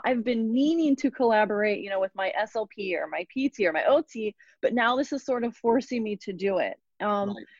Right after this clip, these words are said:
Speaker 1: and also something else that I would really like to reiterate here is that why don't you as the professional be the one to initiate? Because a lot of times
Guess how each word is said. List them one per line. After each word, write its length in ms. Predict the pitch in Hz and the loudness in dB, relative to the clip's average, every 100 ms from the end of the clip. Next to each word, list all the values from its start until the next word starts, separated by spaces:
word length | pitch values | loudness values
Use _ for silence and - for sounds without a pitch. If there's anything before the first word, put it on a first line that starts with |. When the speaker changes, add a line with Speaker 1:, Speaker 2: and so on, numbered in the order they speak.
| _ - | _ 0
Speaker 1:
and 100 | 277 | 2
also 520 | 311 403 440 381 254 | 2 2 0 0 -2
something 420 | - 320 285 240 | 0 0 2 0
else 200 | 196 262 | 0 -2
that 100 | 311 | 0
I 80 | 262 | 2
would 100 | 208 | 2
really 200 | 208 202 | 0 2
like 240 | 190 196 | 2 0
to 460 | - 208 185 175 165 | -2 -6 -2 -2 -4
reiterate 540 | - 190 202 190 190 208 | -6 -4 -2 0 -2 -2
here 240 | 202 196 | -4 -2
is 180 | 190 180 - | -2 -4 -2
that 240 | 185 - _ _ _ _ _ | -2 -4 _ _ _ _ _
why 340 | - 202 262 349 | -6 2 4 6
don't 240 | 403 320 - | 4 2 -2
you 600 | 202 196 208 262 349 254 | -6 -2 4 6 6 6
as 100 | 196 | 2
the 100 | 226 | -2
professional 760 | 247 233 208 - 208 202 202 | -2 0 -2 -4 -4 -2 -2
be 260 | 180 233 247 | -2 0 0
the 100 | 226 | 0
one 160 | 214 | 0
to 120 | 202 | -2
initiate? 540 | 196 202 190 165 127 - | -4 -4 -6 -6 -6 -6
Because 280 | 226 269 208 | -4 -2 -2
a 60 | |
lot 200 | 208 269 | -2 0
of 80 | 320 | -2
times 500 | - 320 339 349 | -2 -2 0 0